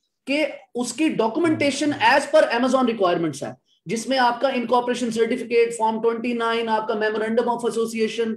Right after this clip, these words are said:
आपके article of association, ये तमाम documents आपके पास available होते हैं Amazon को देने के लिए।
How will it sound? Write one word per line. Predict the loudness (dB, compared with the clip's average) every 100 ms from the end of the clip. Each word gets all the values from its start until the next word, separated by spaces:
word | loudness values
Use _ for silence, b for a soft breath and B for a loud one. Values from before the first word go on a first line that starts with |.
| b b 0
आपके | 0 2 0
article | 2 2 2 2
of | 2 2
association, | -2 -4 -2 0 -2 -4 B B -4
ये | 0
तमाम | 0 2 2 4
documents | 4 4 0 0
आपके | 0 0 0
पास | 0 0 2
available | 4 4 6
होते | 4 4
हैं | 0 -2
Amazon | -2 -2 -2 -2
को |
देने | 4 4 4
के | 0
लिए। | 0 0 -4